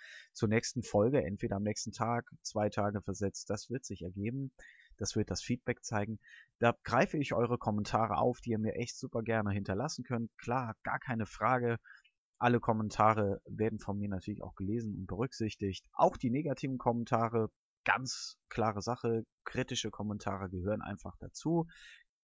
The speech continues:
Kommentare unter der Gürtellinie natürlich nicht. Die fliegen raus oder beziehungsweise die werden natürlich nicht zum Thema der Woche gemacht oder,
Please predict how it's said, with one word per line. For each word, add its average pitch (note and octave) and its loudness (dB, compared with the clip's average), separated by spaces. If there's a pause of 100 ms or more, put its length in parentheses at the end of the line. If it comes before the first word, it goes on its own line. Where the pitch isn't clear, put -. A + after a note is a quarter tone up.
(300)
Kommentare A2+ 4
unter G#2+ 2
der F#2+ 0
Gürtellinie G2+ 0
natürlich F2+ -4
nicht. - -12
Die G#2 0
fliegen F#2+ -4
raus G#2+ 4
oder F#2+ -2
beziehungsweise F#2 -4
die F2+ -6
werden G2 0
natürlich F#2+ -6
nicht A2 -2 (380)
zum F#2 -8
Thema G#2 0
der F2+ -4
Woche G2+ -6
gemacht F2 -10
oder, F2 -6